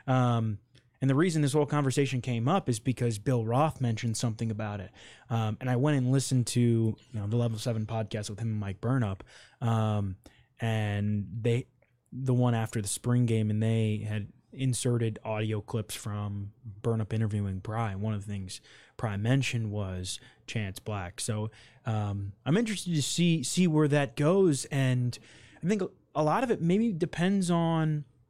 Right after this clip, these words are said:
a lot of these young guys, right? It, like, like you said, if Coney, if Coney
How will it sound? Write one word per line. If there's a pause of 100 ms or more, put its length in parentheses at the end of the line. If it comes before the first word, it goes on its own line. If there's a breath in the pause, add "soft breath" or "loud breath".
(760)
a
lot
of
these
young
guys,
right?
It,
like,
like
you
said,
if
Coney, (1080 loud breath)
if
Coney